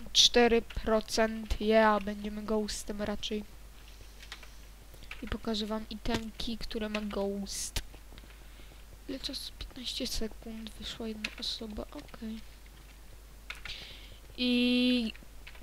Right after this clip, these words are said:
Dla ghosta nie da się wybrać klasy, ghost ma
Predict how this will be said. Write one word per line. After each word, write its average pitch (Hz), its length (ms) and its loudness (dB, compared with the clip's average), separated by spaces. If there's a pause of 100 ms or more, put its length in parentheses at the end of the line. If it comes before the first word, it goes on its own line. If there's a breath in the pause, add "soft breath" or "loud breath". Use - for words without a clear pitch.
Dla 240 340 10
ghosta 254 380 6
nie 247 120 0
da 233 120 4
się 233 140 2
wybrać 214 480 4
klasy, 247 480 2
ghost 220 440 4
ma 226 320 6